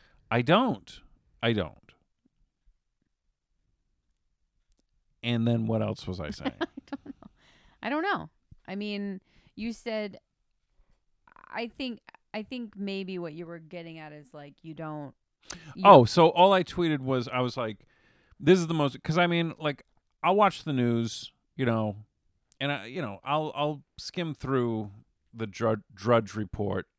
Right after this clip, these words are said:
Speaker 1: just 'cause it's, like, a lot of different headlines.
Speaker 2: Yeah, yeah.
Speaker 1: But it's not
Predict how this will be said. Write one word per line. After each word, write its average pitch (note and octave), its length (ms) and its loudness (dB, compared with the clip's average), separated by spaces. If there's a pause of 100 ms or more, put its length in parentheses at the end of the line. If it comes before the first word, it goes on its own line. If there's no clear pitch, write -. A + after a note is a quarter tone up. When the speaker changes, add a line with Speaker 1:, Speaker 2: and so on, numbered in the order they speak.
Speaker 1:
just - 260 -8
'cause G2 460 -6 (200)
it's, G#2+ 220 -6
like, G2 260 -10
a G#2 120 0
lot G2 280 -2
of F#2+ 100 -6
different F#2+ 320 -10
headlines. G#2 600 -6
Speaker 2:
Yeah, D#3 300 -8
yeah. E2 180 -12
Speaker 1:
But G#2+ 140 2
it's G#2 180 -4
not A2+ 280 2